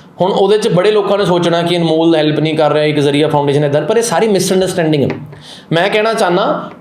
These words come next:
ਕਿ ਕੋਈ ਵੀ ਮਰੀਜ਼ ਤੁਹਾਡੇ ਅੱਗੇ ਜਦੋਂ ਆਵੇ ਤੇ ਕਵੇ, "ਅਨਮੋਲ ਨੇ ਸਾਡੀ ਹੈਲਪ ਨਹੀਂ ਕੀਤੀ,"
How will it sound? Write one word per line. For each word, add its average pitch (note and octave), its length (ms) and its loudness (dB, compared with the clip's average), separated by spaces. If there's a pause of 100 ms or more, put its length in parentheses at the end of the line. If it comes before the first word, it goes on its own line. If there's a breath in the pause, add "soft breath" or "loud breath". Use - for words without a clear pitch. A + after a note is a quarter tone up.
ਕਿ A3 80 -2
ਕੋਈ A3 380 2
ਵੀ C4+ 120 2
ਮਰੀਜ਼ G3 320 2
ਤੁਹਾਡੇ F#3+ 280 2
ਅੱਗੇ F3 180 2
ਜਦੋਂ F#3+ 260 2
ਆਵੇ D3 320 2
ਤੇ F#3 120 0
ਕਵੇ, F#3+ 640 0
"ਅਨਮੋਲ F3 360 2
ਨੇ F#3+ 100 2
ਸਾਡੀ E3+ 280 0
ਹੈਲਪ D3 180 0
ਨਹੀਂ D#3 240 2
ਕੀਤੀ," B2+ 400 0